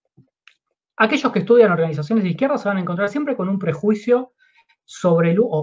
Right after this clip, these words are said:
o pueden encontrarse con un prejuicio sobre el uso de la documentación que no encuentran tan frecuentemente quienes estudian otros actores. Este es un fenómeno muy interesante.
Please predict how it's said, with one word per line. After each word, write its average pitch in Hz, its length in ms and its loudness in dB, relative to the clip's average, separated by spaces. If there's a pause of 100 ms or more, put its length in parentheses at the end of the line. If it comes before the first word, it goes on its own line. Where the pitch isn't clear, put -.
o 160 140 -2
pueden 208 260 6
encontrarse 175 480 -2
con 165 140 -2
un 175 80 0
prejuicio 214 640 -2
sobre 160 420 -2
el 180 100 0
uso 214 280 0
de 175 100 0
la 160 80 -2
documentación 160 880 0 (440)
que 175 140 0
no 277 300 4
encuentran 262 480 4
tan 214 140 2
frecuentemente 208 640 0
quienes 160 280 -6
estudian 185 320 -4
otros 175 300 -8
actores. 147 440 -4
Este 262 140 -6
es 226 60 -6
un 226 100 4
fenómeno 208 400 0
muy 180 180 -2
interesante. 156 680 -4